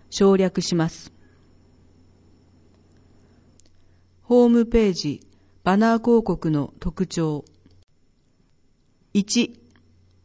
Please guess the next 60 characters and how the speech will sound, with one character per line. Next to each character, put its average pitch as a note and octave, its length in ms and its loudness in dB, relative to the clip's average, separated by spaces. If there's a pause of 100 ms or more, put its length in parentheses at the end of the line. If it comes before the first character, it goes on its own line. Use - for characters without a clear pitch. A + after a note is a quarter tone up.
(600)
燕 C4 400 4
市 A#3 120 2
ホ C4 200 4
ー C4+ 40 6
ム B3+ 160 4
ペ C4+ 220 2
ー A#3 40 2
ジ G3 120 -2
の E3+ 140 2
入 G3 260 2
り - 20 -2
口 A3+ 220 -2
で A3+ 160 4
あ G#3 100 2
る E3 200 -2 (480)
ト G#3+ 140 6
ッ G#3 40 -6
プ A#3+ 220 -4
ペ C4 220 6
ー - 20 4
ジ F3+ 160 -2
に D3+ 320 -2 (240)
有 C4 260 6
料 C4 220 4
広 C4 240 4
告 E3+ 360 0
を - 180 -2 (140)
配 A#3+ 260 4
置 A#3+ 200 -2
す A3 160 -2
る G#3 120 0
こ G3+ 140 2
と G3 140 0
で、 D#3 220 -4 (440)
多 C4 220 6
く A#3+ 80 0
の F3 160 4
利 F3 80 2
用 A3 200 6
者 F#3+ 140 0
の D#3+ 120 2
目 G#3 120 2
に F3+ 100 2
触 F3 140 0
れ G3 100 4
る G3+ 100 0
機 - 140 -16
会 A3 220 0
が E3 100 -2
あ D#3 60 0
り D3+ 120 0
ま D3 120 -2
す。 - 180 -16 (1040)
二、 F#3+ 240 2 (840)
バ G3 160 2
ナ B3 240 4
ー A#3+ 60 -2
広 B3+ 200 4
告 F3 380 -2
を D3+ 160 -6